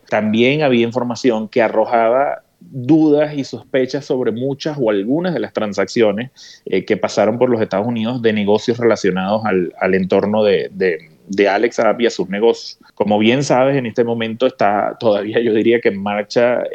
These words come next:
esta nueva gran investigación coordinada por el I C I A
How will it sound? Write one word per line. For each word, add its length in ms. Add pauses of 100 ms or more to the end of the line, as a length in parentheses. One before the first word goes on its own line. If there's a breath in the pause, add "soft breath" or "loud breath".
(140)
esta 260
nueva 460
gran 260
investigación 720
coordinada 540
por 140
el 140
I 60
C 240
I 120
A 100